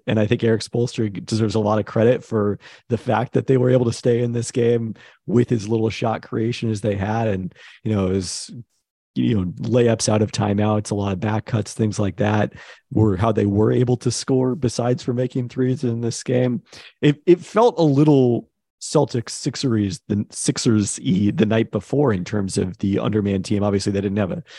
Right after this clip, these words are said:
a Jimmy Butler or a, a James Harden scoring forty-five points <laughs> the way that Philadelphia had the night before because it was a way more defensive game. But it felt like that kinda, like, Knicks letting them hang around could cost them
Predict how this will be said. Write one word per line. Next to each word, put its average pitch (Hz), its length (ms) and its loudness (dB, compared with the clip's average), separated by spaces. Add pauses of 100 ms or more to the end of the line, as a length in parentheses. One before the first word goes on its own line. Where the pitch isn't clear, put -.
(120)
a 120 80 -2
Jimmy 117 240 0
Butler 113 320 -2
or 113 120 0
a, 101 260 0
a 107 160 -4
James 113 240 0
Harden 120 220 0
scoring 104 260 -2
forty-five 104 600 -2
points 131 420 -2 (180)
<laughs> - 180 -20
the - 160 0
way 135 120 6
that 110 240 -6
Philadelphia 110 580 0
had 98 200 -2
the 101 60 0
night 101 180 -2
before 107 260 -2
because 98 180 -2
it - 20 -4
was 98 120 -2
a 101 40 -2
way 107 140 2
more 101 160 -2
defensive 123 560 -2
game. 92 320 -2 (360)
But 131 100 4
it 131 80 -4
felt 214 200 2
like 143 180 2
that 127 140 2
kinda, 135 200 0
like, 110 200 0
Knicks 117 520 -4
letting 131 320 2
them 113 100 2
hang 113 240 2
around 107 460 0
could 110 200 -6
cost 110 380 -2
them 92 240 -4